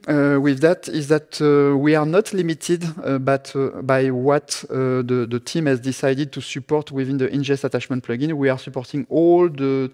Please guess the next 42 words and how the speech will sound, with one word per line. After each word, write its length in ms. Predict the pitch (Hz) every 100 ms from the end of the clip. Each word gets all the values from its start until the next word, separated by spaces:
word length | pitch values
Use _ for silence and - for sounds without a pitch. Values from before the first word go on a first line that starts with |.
| -
T 140 | 147
K 360 | 135 151 139 139
format 540 | - 147 135 131 139
that 160 | 127 - _ - _ _ _ -
T 100 | 120
K 160 | 123 123
can, 260 | 123 110
uh, 160 | - 110
hold. 360 | 90 131 196 - - - - -
And 160 | 139 -
also, 420 | 170 - 165 165
more 200 | 160 147
importantly, 760 | 147 147 135 139 - 170 220 -
we 240 | 131 131
can 220 | 131 139
support 400 | - 139 135 127
O 80 | 135
C 280 | 139 - 135
R 100 | 127 -
as 200 | 120 117
well. 180 | 113 - -
So 200 | - 123
if 220 | 113 131 143
you 60 |
have 180 | 131 -
Tesseract 500 | 147 - 143 135 -
running 300 | 135 139 139
on 80 | 127
your 140 | 123
machine, 440 | 127 139 - 185 185 - - -
it 220 | 127 -
will 180 | 131 131
do 180 | 127
the, 240 | 123 123 123
the 120 | 120
T 140 | 120 131
C 180 | - 127
R 60 |
transformation 680 | 117 - 120 - 117 110 117
as 180 | 104 113
well. 140 | 117 - - _ - - - - - _ -
Um, 1120 | 135 135 135 131 127 123 123 123 120 120